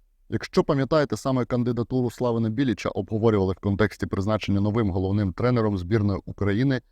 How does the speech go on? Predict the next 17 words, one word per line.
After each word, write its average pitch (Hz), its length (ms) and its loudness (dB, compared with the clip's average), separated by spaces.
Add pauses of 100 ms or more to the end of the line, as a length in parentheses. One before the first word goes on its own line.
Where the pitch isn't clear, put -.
(300)
на 110 140 0
відбір 110 360 2
до 120 120 2
Чемпіонату 113 500 0
Європи 104 440 0
дві 101 140 0
тисячі 110 400 -2
двадцять 101 360 0
четвертого 98 520 0
року, 95 400 -2
але 104 320 2
очолив 135 400 0
команду 120 480 2
інший 127 320 0
гравець 90 320 0
того 87 200 -2
матчу — 87 340 -4